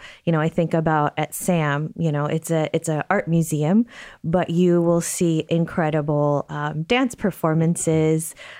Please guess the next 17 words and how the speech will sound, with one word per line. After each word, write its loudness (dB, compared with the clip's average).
Um, 0
you'll 0
see -4
amazing -8
D 2
Js. 0
You'll 0
get -4
to 0
hear 0
from -4
community 2
leaders -2
that -8
give -8
incredible -6
tours. 0